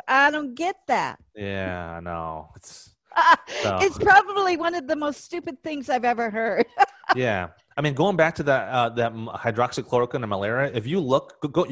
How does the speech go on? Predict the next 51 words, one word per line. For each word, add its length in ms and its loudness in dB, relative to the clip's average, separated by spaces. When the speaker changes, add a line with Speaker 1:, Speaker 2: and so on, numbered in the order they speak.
Speaker 2:
you 140 -2
Google 380 0
malaria, 520 -2
if 100 -2
you 60 2
look 120 2
at 40 2
the 80 2
symptoms, 680 -6
it's 100 -8
the 60 -2
people 300 0
that, 260 0
you 80 0
know, 80 6
when 100 4
they 80 4
were 60 4
building 240 2
the 80 -2
Panama 260 -2
Canal 320 -2
back 240 0
then, 220 -2
they 40 0
were 40 0
getting 160 -4
bit 100 0
by 100 -4
mosquitoes 560 0
and 80 -2
they 60 -4
were 80 -4
getting 240 0
those 220 -4
malaria 480 -2
symptoms. 460 -8
If 80 -8
you 80 -2
look 200 0
at 60 0
it, 100 0
a 60 0
lot 140 0
of 60 0
the 80 4
symptoms 440 -4
are 80 0
close, 560 -4
close 360 0
to, 460 0